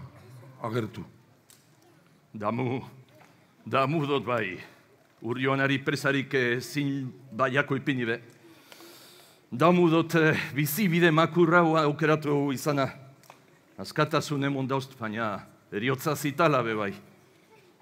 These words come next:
Speaker 2: Damu dot, eh, pobrea jaio izana. Zen pobre jaio eta hazi danak borroka asko egin behar izaten dau,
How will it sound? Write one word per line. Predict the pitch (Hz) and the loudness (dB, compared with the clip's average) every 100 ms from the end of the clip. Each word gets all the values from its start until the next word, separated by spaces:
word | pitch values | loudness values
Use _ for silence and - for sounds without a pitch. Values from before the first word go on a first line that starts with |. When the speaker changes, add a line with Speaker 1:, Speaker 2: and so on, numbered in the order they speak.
| _ _ _ _ | _ _ _ _
Speaker 2:
Damu | 90 113 135 151 | -8 -4 -2 2
dot, | 185 185 | 2 2
eh, | 185 147 139 - - - _ _ _ _ _ _ _ - - - - | 0 0 -2 -10 -20 -20 _ _ _ _ _ _ _ -20 -20 -20 -8
pobrea | - 185 226 180 123 - - - _ - | 4 6 8 6 2 -4 -12 -20 _ -14
jaio | 104 170 156 185 | 2 2 6 4
izana. | 147 175 143 131 - - - _ _ _ | 4 0 2 0 -6 -20 -20 _ _ _
Zen | - 151 135 | 0 0 4
pobre | 190 214 170 | 4 6 6
jaio | 170 202 180 | 6 6 4
eta | 160 | 4
hazi | 160 180 180 | 0 0 2
danak | 180 226 - - - - - _ _ _ | 2 2 -4 -16 -20 -20 -20 _ _ _
borroka | 139 165 214 214 | 0 4 4 4
asko | 214 - | 2 4
egin | 175 180 | 4 6
behar | 160 160 | 4 2
izaten | 143 170 156 | 2 -2 0
dau, | 160 170 | 2 0